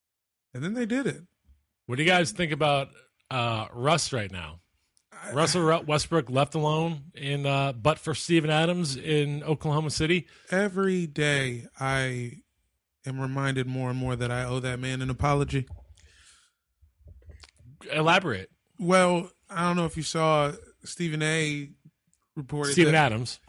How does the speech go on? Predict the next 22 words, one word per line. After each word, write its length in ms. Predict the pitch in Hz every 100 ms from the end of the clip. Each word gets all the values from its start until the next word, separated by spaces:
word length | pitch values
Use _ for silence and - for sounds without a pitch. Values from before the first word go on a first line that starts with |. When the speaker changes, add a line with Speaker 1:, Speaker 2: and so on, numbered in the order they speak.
| -
Speaker 1:
Stephen 280 | - 185 147
Adams 480 | 143 135 131 117 - _ _ -
Speaker 2:
Stephen 300 | - 160 151
A 40 | 147
Speaker 1:
said, 40 | - 110 98
Speaker 2:
Smith. 220 | - 160
Speaker 1:
yeah, 180 | 156 135
he 160 | 160
went 180 | 160 160
to 80 | 156
fucking, 580 | 143 160 147 156 147 139 - _ -
apparently 460 | 180 175 165 165
K 260 | 151 165 156
D 440 | 147 165 160 143 - _ _ _ _ _ -
went 300 | 135 156 165
to 100 | 151
dinner 400 | 127 143 165 147
with 320 | 135 131 123 _ _
half 600 | - - 107 135 156 -
of 140 | 151 147
the 100 | 135
Thunder 680 | - 147 151 135 120 117